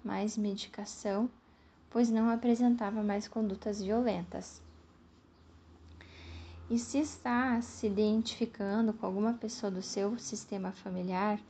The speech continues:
o mais provável é que sejas consciente disso. As identificações são inconscientes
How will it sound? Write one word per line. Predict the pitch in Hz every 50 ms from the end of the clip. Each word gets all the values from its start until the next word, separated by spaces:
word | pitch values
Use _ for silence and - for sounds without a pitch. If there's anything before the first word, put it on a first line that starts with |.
| - - - - - - -
o | -
mais | 208 202 202 208 208 214 233 247 240
provável | - - - 208 208 202 208 202 202 208 226 226 220 226 226 185 185 - - - - - - - - - -
é | 202 208
que | 208 208 - 233 233
sejas | 233 - - - 208 196 202 220 226 226 226 -
consciente | - 226 220 233 233 - - 240 233 220 220 254 - - 247
disso. | 220 208 190 185 196 214 - - - - - - - - - - - - - - - - - - - -
As | - 202 208 208
identificações | 220 233 233 208 277 277 277 277 - - - 247 240 - 226 220 - - - 214 202 196 196 202 214 208
são | - - - - 202 190 185 - -
inconscientes | 220 240 262 277 - 254 240 247 240 - - - 208 196 190 226 - - 240 - - -